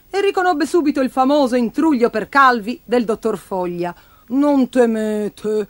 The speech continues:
la medicina del dottor Foglia non ha mai funzionato. Domattina cadranno tutti. Intanto i peli cresciuti sul naso di nonna Nodo erano così folti che il suo raffreddore si scaldò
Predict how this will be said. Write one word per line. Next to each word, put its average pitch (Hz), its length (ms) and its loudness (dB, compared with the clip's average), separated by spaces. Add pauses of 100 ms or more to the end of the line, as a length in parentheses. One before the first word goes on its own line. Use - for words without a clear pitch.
(280)
la 277 180 2
medicina 311 580 2
del 269 160 2
dottor 254 400 0
Foglia 220 640 -2
non 262 240 2
ha 294 80 -4
mai 240 340 2
funzionato. 196 1040 -10 (260)
Domattina 302 1080 0
cadranno 294 680 0
tutti. - 580 -4 (720)
Intanto 330 720 0 (200)
i 349 120 0
peli 381 300 2
cresciuti 226 560 -2
sul 180 220 -6
naso 185 420 0
di 165 140 -4
nonna 202 260 2
Nodo 269 380 0 (420)
erano 269 300 4
così 403 320 0
folti 427 640 2 (100)
che 440 160 -2
il 370 60 4
suo 269 200 0
raffreddore 240 540 2
si 277 140 0
scaldò 175 500 -2